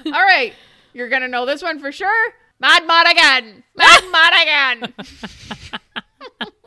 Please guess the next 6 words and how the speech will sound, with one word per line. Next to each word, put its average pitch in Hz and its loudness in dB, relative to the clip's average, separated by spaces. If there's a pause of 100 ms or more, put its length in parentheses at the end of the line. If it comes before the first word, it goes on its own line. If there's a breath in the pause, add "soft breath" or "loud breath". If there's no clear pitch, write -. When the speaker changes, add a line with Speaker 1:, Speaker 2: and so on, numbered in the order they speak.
(1160 soft breath)
Speaker 2:
That 311 -10
is 403 -10
such 403 -8
a 330 -8
good 294 -6
movie. 185 -10